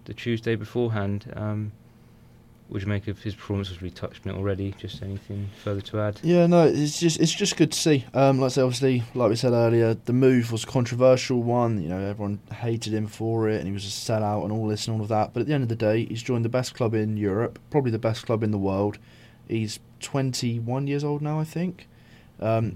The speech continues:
Speaker 2: so, you know, f-, fair play to him, and he's performing. Like I say, like I say, I, hopefully he, this form continues and he keeps playing well.
Speaker 1: Yeah.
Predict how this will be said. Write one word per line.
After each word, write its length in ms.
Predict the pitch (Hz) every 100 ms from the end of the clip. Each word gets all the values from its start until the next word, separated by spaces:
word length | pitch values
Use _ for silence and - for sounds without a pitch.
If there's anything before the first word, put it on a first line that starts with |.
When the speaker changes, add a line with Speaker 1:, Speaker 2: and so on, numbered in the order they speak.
| 95 -
Speaker 2:
so, 300 | - 123 120 117 - - -
you 60 |
know, 120 | 139 127
f-, 240 | - - -
fair 280 | - 147
play 200 | 139 135 135
to 180 | 117
him, 180 | 117 131
and 240 | 120 117 -
he's 220 | 139 123 - - -
performing. 600 | 127 - 135 135 139 135
Like 100 | 131
I 20 |
say, 200 | 117 139
like 140 | 123 -
I 40 |
say, 200 | 151 139
I, 340 | 123 - -
hopefully 400 | 120 131 - 123 123
he, 200 | 123 120
this 180 | 123 117 - -
form 340 | - 135 127
continues 640 | 127 123 139 135 135 131
and 80 | 127
he 80 | 131
keeps 240 | 123 139
playing 320 | - 139 135 147
well. 240 | 156 120 - - - - - - - - -
Speaker 1:
Yeah. 220 | - -